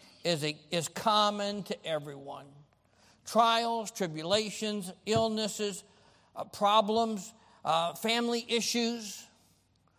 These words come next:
financial issues, financial reversals. Everybody goes through things. Nothing is just something that only you have ever experienced in your whole life.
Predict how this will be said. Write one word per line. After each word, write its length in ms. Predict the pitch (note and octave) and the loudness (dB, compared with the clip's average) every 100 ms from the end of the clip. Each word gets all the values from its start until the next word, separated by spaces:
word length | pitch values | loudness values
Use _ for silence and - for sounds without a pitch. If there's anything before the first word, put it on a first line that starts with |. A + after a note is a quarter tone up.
| - | 2
financial 680 | A#3 A#3+ A#3+ B3 A#3 B3 A#3 | 4 6 6 4 4 0 0
issues, 480 | A3+ A3 A#3+ A#3+ - | 0 -2 -4 -4 -2
financial 580 | A#3 B3+ B3 A#3+ B3 | 0 2 2 2 0
reversals. 580 | A3+ A3+ A3+ A3+ A3+ A#3+ - - - _ | 0 2 4 2 2 -4 -8 -20 -20 _
Everybody 720 | G#3+ C4 A#3+ C4+ A3 B3 A#3+ A3 | 2 4 4 2 8 8 8 2
goes 520 | F#3 G#3 G#3+ G#3+ - | 6 8 8 6 -4
through 160 | F3+ | -6
things. 560 | D3+ E3+ C3+ A#2 - - _ _ _ _ - | -4 -4 -4 -8 -18 -20 _ _ _ _ -6
Nothing 680 | F3+ G#3+ C#4 C4 C#4+ C4+ B3+ | 0 4 4 4 0 0 -2
is 180 | G#3 F#3 | -2 -2
just 480 | C#3 G#3+ A#3+ - - | 2 4 4 0 0
something 340 | B3 A#3 A#3 | 2 2 0
that 140 | G#3 - | 0 2
only 320 | A#3 A#3+ B3 | 2 4 2
you 240 | G#3 A3+ | 4 4
have 160 | G#3 F3 | 4 4
ever 220 | G3+ G#3 | 4 2
experienced 640 | G#3+ - - A3+ G#3 F3+ F3+ | -2 -4 -4 -4 -4 -4 -6
in 100 | F3 | -4
your 160 | F#3 | 0
whole 240 | G3 G3 F#3+ | 4 4 4
life. 300 | F#3+ F3+ | 2 2